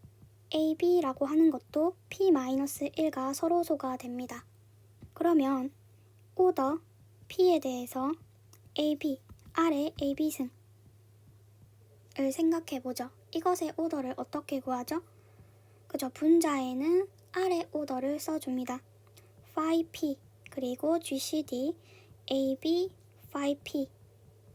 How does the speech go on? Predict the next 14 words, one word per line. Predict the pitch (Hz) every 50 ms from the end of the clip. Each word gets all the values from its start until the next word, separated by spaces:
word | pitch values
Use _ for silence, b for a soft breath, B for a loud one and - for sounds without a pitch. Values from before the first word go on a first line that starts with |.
| _ _ _ -
이것을 | - 311 - 330 320 - 302 285
계산하는 | - 247 - 262 262 285 320 330 330 330
건데 | 269 240 240 247 262 285 262 269 - B B B B B B B B B B B _ -
이 | 392 392
값은 | 381 - - - - - 277 262 262 277 285
P | - - 381 381 370
마이너스 | 302 254 247 247 254 269 277 - - - -
일이고 | 302 302 - 294 269 - - 285 269 262 - b b b b b b b - -
에이비랑 | 320 320 320 - 349 349 311 262 269 302 330 - -
P | - - 392 381 349
마이너스 | 277 247 247 254 262 277 277 - - - -
일은 | - 285 262 247 247 254 269
서로소이기 | - - 320 320 320 320 320 302 285 262 - 262
때문에 | - - 277 277 269 247 240 254 254 254